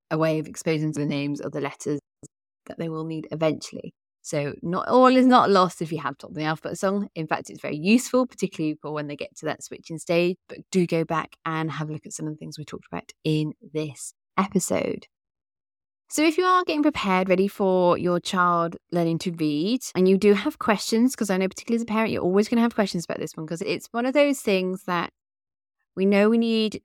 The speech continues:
our children to do it. And although we live in a world where print is everywhere, it is really a very much learned skill compared to many of the other things that they've learned, which they will absorb from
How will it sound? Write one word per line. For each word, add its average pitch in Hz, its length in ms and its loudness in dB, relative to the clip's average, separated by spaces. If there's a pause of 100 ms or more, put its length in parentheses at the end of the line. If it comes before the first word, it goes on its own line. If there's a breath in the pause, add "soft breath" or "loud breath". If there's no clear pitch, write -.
(560)
our 185 100 0
children 185 300 0
to 175 100 -4
do 170 260 0
it. - 220 -4
And 196 140 2
although 277 220 6
we 302 100 8
live 262 160 4
in 220 60 4
a 214 60 4
world 202 260 6
where 190 80 2
print 190 260 0
is 185 200 -4
everywhere, 175 480 0
it - 120 -4
is 202 260 2
really 175 380 0
a 165 60 -4
very 165 460 -4
much - 280 -8
learned 175 640 0
skill 170 340 -2
compared 165 400 -4
to 160 280 -2
many 160 180 -4
of 156 40 0
the 165 120 2
other 170 100 0
things 160 220 -4
that 156 100 -10
they've 156 160 -4
learned, 156 460 -2 (300)
which - 180 -10
they 160 80 -4
will 151 160 -4
absorb 151 500 -4
from 151 400 -2